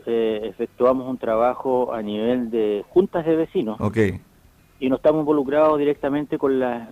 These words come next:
Speaker 1: con las comunidades indígenas. Obviamente que trabajamos con gente de comunidades indígenas, pero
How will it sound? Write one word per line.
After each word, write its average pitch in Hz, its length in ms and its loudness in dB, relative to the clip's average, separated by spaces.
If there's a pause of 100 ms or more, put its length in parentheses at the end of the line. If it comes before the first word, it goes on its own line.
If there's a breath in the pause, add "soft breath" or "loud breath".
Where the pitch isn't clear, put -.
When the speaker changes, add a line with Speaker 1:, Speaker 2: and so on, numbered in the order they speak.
Speaker 1:
con 123 200 -4
las 113 100 -8
comunidades 120 480 0
indígenas. 127 440 -4 (460 soft breath)
Obviamente 123 460 4
que 127 80 2
trabajamos 123 600 2
con 113 220 -2
gente 131 600 0 (240)
de 107 180 0
comunidades 104 520 0
indígenas, 131 520 -6 (200)
pero 131 420 6